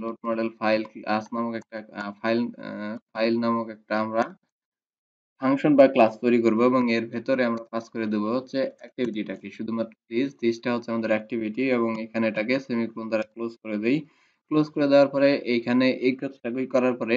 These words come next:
টাইয়ের পরে আমাদেরকে অবশ্যই cache ব্লকটাকে শেষ করতে হবে, এবং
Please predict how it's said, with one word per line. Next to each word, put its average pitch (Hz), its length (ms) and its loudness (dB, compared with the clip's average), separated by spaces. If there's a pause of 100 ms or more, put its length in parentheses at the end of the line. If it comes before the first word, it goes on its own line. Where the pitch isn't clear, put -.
(160)
টাইয়ের 120 240 4
পরে 120 160 -4
আমাদেরকে 117 280 -4 (120)
অবশ্যই 110 340 -12
cache 117 160 2 (100)
ব্লকটাকে 113 420 -6 (140)
শেষ - 140 -20 (100)
করতে 110 260 -16
হবে, 107 200 -4
এবং 135 140 -2